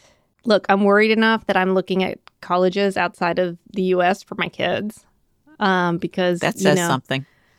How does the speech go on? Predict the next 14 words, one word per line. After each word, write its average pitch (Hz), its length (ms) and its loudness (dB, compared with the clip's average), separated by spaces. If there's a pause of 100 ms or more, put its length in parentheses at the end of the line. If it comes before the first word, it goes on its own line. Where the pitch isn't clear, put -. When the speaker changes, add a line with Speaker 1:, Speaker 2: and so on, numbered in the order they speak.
(160)
Speaker 1:
Yeah, 220 500 6
because, 214 420 0
you 220 140 2
know, 185 220 2
I, 202 640 2
I 196 120 2
pay 214 200 2
attention 214 500 0
to 180 120 -4
what 160 140 -2
historians 175 680 -2
and 170 80 -6
political 180 340 -4
scientists, 170 600 -8